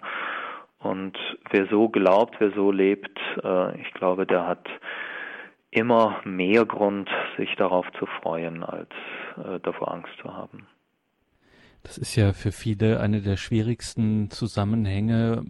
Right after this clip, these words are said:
Speaker 2: auch selber im eigenen Glauben zu verstehen, als auch nach außen hin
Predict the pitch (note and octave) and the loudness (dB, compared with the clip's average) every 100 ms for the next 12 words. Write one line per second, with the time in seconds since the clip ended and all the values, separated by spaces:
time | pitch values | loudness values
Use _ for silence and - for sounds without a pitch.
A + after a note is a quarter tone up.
0 | - A2+ A2 - G#2 A2+ A2+ G#2 G#2+ G#2+ | -8 -8 -6 -4 -4 -2 -2 -2 -4 -4
1 | G2+ G#2+ G#2+ G#2+ G#2 G#2 G2+ G#2+ G2+ - | -4 -2 -2 -2 -4 -2 -2 -2 -4 -8
2 | - - G2+ - G#2+ A2+ A2+ G#2+ G#2 A2 | -10 -6 -6 -2 0 2 2 0 -2 -4
3 | G#2 G#2 - G#2+ - G#2 G2+ | -4 -8 -4 -6 -4 -4 -2